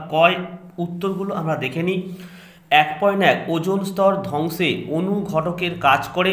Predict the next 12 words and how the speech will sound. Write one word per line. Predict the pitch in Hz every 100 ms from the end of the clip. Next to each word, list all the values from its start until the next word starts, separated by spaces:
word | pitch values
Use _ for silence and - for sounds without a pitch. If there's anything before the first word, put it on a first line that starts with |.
| 185
উত্তর | 160 - 190 185
হচ্ছে | 185 185 190 185
option | 135 - 160 143 127
ডি, | 160 - 175 - - - - -
সিএফসি। | - 190 196 190 160 156 - 117 90 - - - 147
এক | 175 175
পয়েন্ট | 190 190 160
দুই, | 160 113 90 - -
উষ্ণতা | - 175 175 202 196 208
স্থির | 190 - 180 185 170
রেখে | 170 160 120 120 - -
নির্দিষ্ট | 117 165 160 196 196